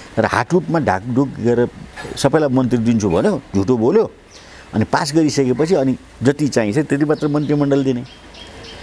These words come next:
अब तर के छ भने अब शेरबहादुरभन्दा धेरै बाठा बाहिर छन्, हेर्नुहोस्। किन शेरबहादुरजीले बदमासी के गरिसक्यो भने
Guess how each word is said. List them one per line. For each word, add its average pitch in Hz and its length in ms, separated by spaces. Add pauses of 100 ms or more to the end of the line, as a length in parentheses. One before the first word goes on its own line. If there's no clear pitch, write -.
(260)
अब 95 220
तर 214 340
के 196 160
छ 175 40
भने 170 180
अब 156 180 (540)
शेरबहादुरभन्दा 190 640
धेरै 202 260
बाठा 147 340
बाहिर 110 260
छन्, 78 160
हेर्नुहोस्। - 680
किन 190 160
शेरबहादुरजीले 180 840 (300)
बदमासी 160 380
के 185 160
गरिसक्यो 147 460
भने 135 200